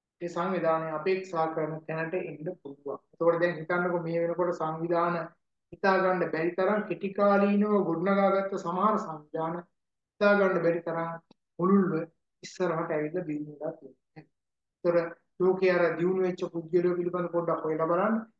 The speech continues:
ඒ අය එතන ඇවිල්ලා තියෙන විදිය නේද? ඒතර ඒ අය එතන එන්න බලපාපු කාරණා. ඒතර මෙන්න මේ කාරණා සියල්ලක් එක්කම අපි වෙනස් වෙන්න ඕන. අපි වෙනස් වෙනකොට මමත් දකින්න දෙයක් තමයි තියෙන්නේ. යම් කිසි කාර්යයක් දුන්නාම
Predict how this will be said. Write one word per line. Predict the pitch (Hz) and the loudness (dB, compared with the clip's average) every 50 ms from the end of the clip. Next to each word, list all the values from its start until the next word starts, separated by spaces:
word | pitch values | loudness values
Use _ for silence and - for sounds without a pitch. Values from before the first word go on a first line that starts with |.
| _ _ | _ _
ඒ | - 180 180 185 | 0 2 4 4
අය | 180 180 | 4 2
එතන | 170 170 - 185 185 180 | 2 0 0 -2 0 0
ඇවිල්ලා | 170 165 165 180 175 180 175 | 0 0 0 0 0 0 2
තියෙන | 180 180 180 180 165 | 2 2 2 2 0
විදිය | 151 185 190 214 226 226 226 226 226 - | 0 2 4 8 8 8 6 6 0 -4
නේද? | - 196 208 202 202 - - _ _ _ _ _ _ | -2 0 0 0 0 -4 -10 _ _ _ _ _ _
ඒතර | _ - - 185 175 | _ -2 2 4 6
ඒ | 175 175 175 | 6 6 6
අය | 180 180 175 | 4 4 2
එතන | 170 175 190 185 185 | 2 2 0 0 0
එන්න | 185 185 185 185 175 | 0 0 0 0 0
බලපාපු | 156 160 165 175 165 180 180 175 165 165 - | 0 0 0 -2 0 2 2 2 2 0 -4
කාරණා. | - 165 185 220 247 247 240 226 226 208 208 - - _ _ _ _ _ _ _ _ _ - | -4 4 6 6 6 6 6 4 2 0 -2 -8 -14 _ _ _ _ _ _ _ _ _ -6
ඒතර | 196 190 | -4 -2
මෙන්න | 180 185 190 190 190 | -2 0 0 0 0
මේ | 190 190 185 185 | 0 0 -2 0
කාරණා | 180 175 180 185 190 196 190 185 | 0 0 0 0 0 0 -2 -2
සියල්ලක් | 185 185 185 208 226 220 185 156 - - - | -2 0 2 2 2 4 2 0 -2 -4 -8
එක්කම | 156 - - 170 165 175 175 - | -10 -8 -6 -6 -4 -4 -6 -6
අපි | - 156 - - 202 | -8 -6 -2 2 4
වෙනස් | 180 170 170 170 160 - | 4 4 4 2 -2 -2
වෙන්න | - 175 165 160 156 | -4 -6 -6 -4 -4
ඕන. | 151 151 151 - | -4 -4 -4 -6
අපි | - - - 254 240 | -10 -6 -2 2 4
වෙනස් | 208 202 214 226 220 220 | 6 6 6 6 4 2
වෙනකොට | 202 190 180 185 180 | 2 2 2 0 2
මමත් | 185 185 190 208 202 202 - - _ _ _ _ - - | 2 2 4 4 2 2 -2 -8 _ _ _ _ -8 -4
දකින්න | 185 180 208 202 190 | -4 -2 0 2 2
දෙයක් | 185 185 180 180 | 4 2 2 2
තමයි | - - 175 180 175 160 | -2 -4 -4 -2 -2 -4
තියෙන්නේ. | - 175 170 175 190 202 208 - _ _ _ _ _ _ _ _ _ - | -4 -4 -4 -2 -2 -2 -2 -4 _ _ _ _ _ _ _ _ _ -2
යම් | 170 185 208 233 262 277 269 254 | 2 4 6 6 6 6 4 4
කිසි | - 240 220 - 247 220 | 2 2 -2 -4 -4 -6
කාර්යයක් | - 185 190 202 202 196 202 208 202 190 190 165 | -2 0 2 2 2 4 4 4 2 2 0 -2
දුන්නාම | 151 170 185 180 180 175 165 135 143 147 147 151 | 0 2 2 2 2 0 0 -2 -4 -4 -2 0